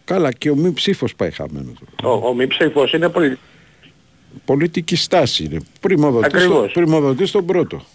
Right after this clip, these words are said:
Speaker 2: Όχι, δεν τον πριμοδοτώ,
Speaker 1: Ε,
Speaker 2: γιατί
Speaker 1: πώς
Speaker 2: από το
Speaker 1: δεν τον-,
Speaker 2: σαράντα τοις εκατό,
Speaker 1: πάλι την ίδια κουβέντα θα κάνουμε.
Speaker 2: Όχι, δεν την έχουμε κάνει μαζί.
Speaker 1: Ε, εντάξει, δεν γίνεται να την κάνουμε με τον καθένα ξεχωριστά.
Speaker 2: Ναι, ο καθένας έχει την άποψή του.
Speaker 1: Ναι, οκ.
Speaker 2: Έτσι, γιατί από το σαράντα εκατό που δεν ψηφίσει,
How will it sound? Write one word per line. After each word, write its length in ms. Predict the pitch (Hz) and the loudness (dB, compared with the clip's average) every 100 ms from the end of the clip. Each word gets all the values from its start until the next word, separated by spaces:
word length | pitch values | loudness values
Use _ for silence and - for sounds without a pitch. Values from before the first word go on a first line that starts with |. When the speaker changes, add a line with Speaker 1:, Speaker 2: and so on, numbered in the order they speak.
| _ _ | _ _
Speaker 2:
Όχι, 180 | - 131 | -6 -2
δεν 140 | 135 175 | 0 2
τον 100 | 143 | 0
πριμοδοτώ, 480 | 117 113 113 117 160 | 0 0 2 2 4
Speaker 1:
Ε, 40 | |
Speaker 2:
γιατί 180 | 156 135 | 4 4
Speaker 1:
πώς 100 | 160 | 2
Speaker 2:
από 80 | 147 | 2
το 60 | |
Speaker 1:
δεν 100 | 117 | 2
τον-, 80 | 135 | 2
Speaker 2:
σαράντα 160 | 151 175 | 4 2
τοις 80 | 165 | 2
εκατό, 200 | 170 151 | 2 2
Speaker 1:
πάλι 120 | 170 | 2
την 20 | |
ίδια 120 | 160 170 | 0 -2
κουβέντα 340 | 170 175 170 | -4 -2 -2
θα 100 | 175 | -2
κάνουμε. 440 | 170 175 117 101 - 113 - 123 - | -4 -6 -6 -12 -10 -12 -10 -10 -4
Speaker 2:
Όχι, 220 | - 175 | -2 2
δεν 120 | 202 | 2
την 100 | 214 | 4
έχουμε 240 | 185 143 135 | 2 0 -2
κάνει 220 | 135 131 | -2 -2
μαζί. 340 | 131 135 190 - 131 | -4 -4 -6 -6 -2
Speaker 1:
Ε, 80 | |
εντάξει, 440 | 170 - 107 - 113 117 123 | -2 0 -2 -2 -2 0 2
δεν 120 | 165 | 0
γίνεται 260 | 139 127 117 | 0 0 2
να 120 | 113 | 0
την 80 | 110 | 0
κάνουμε 240 | 113 113 | 0 2
με 80 | 110 | 0
τον 80 | 110 | 0
καθένα 340 | 107 104 117 | 0 0 -2
ξεχωριστά. 580 | 104 95 107 107 - 196 - - - - - - - - | -4 -2 -2 0 -2 -2 -8 -20 -20 -20 -20 -18 -16 -4
Speaker 2:
Ναι, 140 | 135 | 0
ο 60 | 113 | 2
καθένας 380 | 127 131 139 139 | 2 2 2 2
έχει 100 | 147 | 2
την 80 | 143 | 2
άποψή 340 | 143 135 156 | 2 2 -2
του. 160 | 92 101 - | -2 -14 -8
Speaker 1:
Ναι, 280 | - 98 85 - | 0 0 0 0
οκ. 200 | 120 85 | -2 -2
Speaker 2:
Έτσι, 1080 | 71 - - - - - - - 113 123 120 | -6 -8 -20 -20 -20 -20 -10 -4 -2 0 2
γιατί 200 | 117 127 | 2 2
από 140 | 131 | 2
το 40 | 127 | 2
σαράντα 320 | 139 139 139 | 2 4 4
εκατό 300 | 131 131 131 | 2 2 2
που 80 | 131 | 0
δεν 120 | 127 | 0
ψηφίσει, 380 | 120 117 131 | 0 0 -2